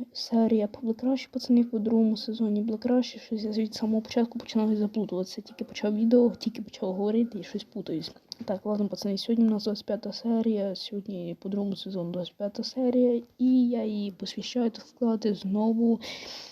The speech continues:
е, пацани, кладошукачу. Я даю йому другий шанс, не знаю, якщо сьогодні ми отримаємо більше, то вже зав-, то завтра знову будемо працювати, якщо ні, то вже завтра ні. Дивіться, пацани,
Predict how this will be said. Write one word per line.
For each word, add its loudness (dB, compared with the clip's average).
е, -6
пацани, -2
кладошукачу. -2
Я 4
даю 2
йому 4
другий 0
шанс, 2
не -4
знаю, -6
якщо -10
сьогодні -4
ми 0
отримаємо -2
більше, -2
то -2
вже -4
зав-, 0
то -2
завтра 0
знову 0
будемо 0
працювати, -4
якщо 0
ні, 8
то -10
вже -6
завтра -6
ні. -2
Дивіться, 0
пацани, -6